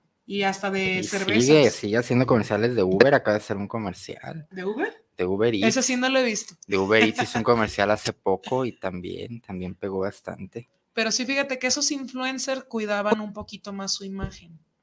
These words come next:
Speaker 1: No sé si es por el equipo de trabajo. ¿Tendrá algo que
Speaker 2: Deja
Speaker 1: ver?
Speaker 2: del equipo de trabajo, yo creo que antes sí la imagen era muy presencial porque salir en un medio de comunicación, salir, eh, o, o sea, costaba mucho dinero,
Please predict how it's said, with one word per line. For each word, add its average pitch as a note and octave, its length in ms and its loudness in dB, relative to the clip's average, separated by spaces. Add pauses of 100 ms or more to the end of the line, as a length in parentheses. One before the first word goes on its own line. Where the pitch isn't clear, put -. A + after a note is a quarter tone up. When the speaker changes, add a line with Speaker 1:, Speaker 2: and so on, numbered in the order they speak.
(300)
Speaker 1:
No A3 100 -6
sé B3 140 -8
si C4 100 -8
es B3 100 -6
por C4 160 -12
el A3+ 120 -10
equipo G3 340 -18
de A3 80 -18
trabajo. F3+ 480 -14 (320)
¿Tendrá G3 280 -6
algo G3+ 120 -2
que C#3 60 -2
Speaker 2:
Deja D#3 240 8
Speaker 1:
ver? F3+ 80 8
Speaker 2:
del D#3 100 6
equipo D3 400 4
de D3+ 80 6
trabajo, A2+ 560 4
yo A2+ 160 0
creo B2+ 240 -4
que C3 80 0
antes A#2+ 300 -2
sí - 120 -10
la A#2+ 120 -4
imagen A#2+ 360 -6
era A#2+ 140 -2
muy A#2 180 -6
presencial G#2+ 600 -4
porque - 340 -4 (260)
salir B2 340 0
en C#3+ 100 4
un C#3 120 -2
medio C3+ 200 2
de C3 80 0
comunicación, A2+ 800 -4
salir, G2+ 400 -6
eh, G2+ 200 -2
o, G2 160 -10
o - 60 -14
sea, G#2 240 -6 (220)
costaba A#2 560 -6
mucho A#2+ 360 -8
dinero, A#2 520 -8